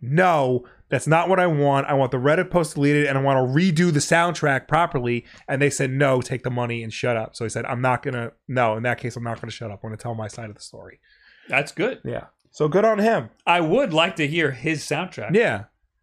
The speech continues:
Speaker 1: I mean, I'm sure, like, there are, like you said, there's parts of it in Doom Eternal,
Speaker 2: Yeah.
Speaker 1: but it got mixed,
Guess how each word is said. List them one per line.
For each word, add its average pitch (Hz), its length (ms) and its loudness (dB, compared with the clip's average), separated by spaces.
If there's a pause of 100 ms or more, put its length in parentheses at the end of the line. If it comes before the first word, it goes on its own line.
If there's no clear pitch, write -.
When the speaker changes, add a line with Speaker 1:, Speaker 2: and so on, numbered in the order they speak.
(220)
Speaker 1:
I 202 100 2
mean, 226 100 4
I'm 208 300 0
sure, 262 220 2
like, 214 180 4
there 180 100 6
are, 147 280 0 (180)
like 165 140 2
you 165 80 2
said, 151 240 2
there's 135 220 2
parts - 480 -2
of 160 80 0
it 143 120 2
in 135 200 -2
Doom 127 220 0
Eternal, 110 540 0
Speaker 2:
Yeah. 117 220 -10 (120)
Speaker 1:
but 139 240 2
it 147 140 0
got 147 220 2
mixed, - 800 -4